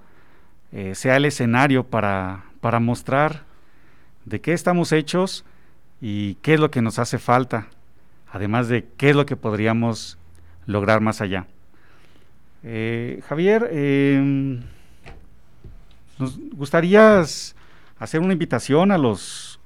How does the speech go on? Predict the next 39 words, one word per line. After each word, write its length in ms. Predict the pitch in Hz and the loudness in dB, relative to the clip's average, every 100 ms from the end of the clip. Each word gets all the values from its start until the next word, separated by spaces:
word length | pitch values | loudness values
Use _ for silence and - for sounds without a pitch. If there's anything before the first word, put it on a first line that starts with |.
| - | -18
a 80 | - | -10
los 100 | 101 | -10
compañeros, 880 | - 110 120 123 156 185 170 - - | -4 -2 2 2 4 2 -2 -8 -10
a 60 | |
tus 160 | 120 - | -12 -10
compañeros 560 | 117 110 120 143 151 123 | -8 -4 0 0 0 -2
de, 260 | 101 95 | -4 -4
de 80 | 90 | -8
aquí 180 | 101 127 | -4 2
del 160 | 135 | 2
instituto 680 | 120 98 - - 165 165 170 - - - - - - | 2 -2 -6 -4 -4 0 -2 -4 -16 -20 -18 -18 -12
y 180 | 107 98 | -6 -4
de, 760 | 95 101 98 101 98 98 98 92 101 - - - - - - - - - - - | 0 2 2 2 0 0 -4 -6 -12 -20 -20 -20 -20 -20 -20 -20 -20 -20 -20 -16
de 240 | 98 104 | -6 -4
la, 680 | 101 104 104 101 104 104 104 | -2 -2 -2 -2 -2 -2 -4
del 140 | 107 113 | -4 0
nivel 200 | 127 147 | 2 4
medio 200 | 170 175 | 4 4
superior 480 | 175 - 113 123 160 | 2 2 6 6 4
que 140 | 175 | 0
también 800 | 135 107 123 135 139 123 120 123 | 0 2 4 4 0 -2 -8 -10
nos 160 | 107 98 | -8 -10
estén 220 | 98 123 | -4 -4
escuchando 560 | 120 113 - 113 131 170 | -4 -8 -2 -2 0 0
a 100 | 127 | -2
participar 540 | 131 104 98 120 120 | -4 -6 -4 2 4
en 100 | 123 | 4
este, 480 | 117 - 117 101 92 | 0 0 -2 -2 -4
en 180 | 95 104 | -6 -8
este 180 | - | -2
evento 340 | 110 113 120 143 | 4 4 4 0
que 100 | 101 | 0
ya 180 | 95 101 | 2 2
es 220 | 98 - | 0 -8
próximo, 640 | - 131 139 143 131 131 | 0 2 2 2 2 2
es 200 | 117 - | -2 -4
la 120 | 107 | -6
siguiente 340 | - 95 92 - | -6 -6 -6 -6
semana. 460 | - 104 131 202 | -4 0 0 -2